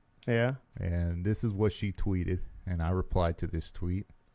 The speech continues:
Speaker 2: Uh, "My husband, sons, ages four and six, and I watched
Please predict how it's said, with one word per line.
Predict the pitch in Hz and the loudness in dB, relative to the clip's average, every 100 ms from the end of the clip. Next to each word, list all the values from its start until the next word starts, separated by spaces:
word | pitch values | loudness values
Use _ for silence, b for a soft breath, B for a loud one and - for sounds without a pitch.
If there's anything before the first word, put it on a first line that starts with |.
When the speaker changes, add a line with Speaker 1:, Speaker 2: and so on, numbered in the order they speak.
| b b b b b b b b _ _ _ _ _ _ - | b b b b b b b b _ _ _ _ _ _ -2
Speaker 2:
Uh, | 95 90 | 2 4
"My | 101 110 110 101 85 - | 6 8 8 6 4 -2
husband, | - 131 135 127 147 131 - - | 4 6 6 4 4 2 -4 -10
sons, | - - 110 95 101 - | -6 2 4 4 2 0
ages | 101 98 92 | 0 0 0
four | - - 107 113 | -4 -2 0 0
and | 117 | 0
six, | - 92 85 - - - - - | -2 0 0 -2 -10 -12 -14 -6
and | 92 | -2
I | 82 | 0
watched | 90 87 90 82 - - | 0 0 0 0 -4 -12